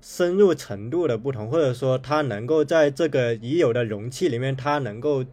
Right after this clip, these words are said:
再做出其他怎样不同的玩法。换言之，就是这个瓶子它可能大部分是旧的，但看你怎么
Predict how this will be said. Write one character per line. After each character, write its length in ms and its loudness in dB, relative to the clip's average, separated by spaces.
再 200 4
做 200 0
出 120 0
其 220 -6
他 160 0
怎 160 -4
样 140 -6
不 100 -2
同 160 -4
的 80 -4
玩 260 -10
法。 200 -10
换 200 6
言 120 4
之， 200 4
就 180 2
是 140 2
这 100 2
个 80 4
瓶 380 -4
子 100 0
它 160 -2
可 120 -6
能 120 -8
大 140 0
部 80 0
分 120 0
是 80 0
旧 280 0
的， 80 -4
但 180 -4
看 180 -4
你 120 -4
怎 160 -4
么 120 -4